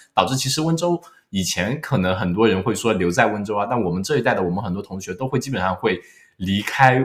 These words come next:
温州去外面去看更，更大的世界嘛。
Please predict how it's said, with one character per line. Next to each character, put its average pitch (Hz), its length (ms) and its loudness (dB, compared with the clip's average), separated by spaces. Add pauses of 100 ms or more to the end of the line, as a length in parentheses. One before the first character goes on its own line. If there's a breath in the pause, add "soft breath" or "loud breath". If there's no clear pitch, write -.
温 131 140 0
州 127 420 2
去 - 220 0
外 143 180 4
面 117 180 2
去 - 120 -8
看 123 200 0
更， 120 220 0 (140)
更 139 120 0
大 123 120 6
的 113 60 0
世 107 200 -2
界 117 160 0
嘛。 80 160 -2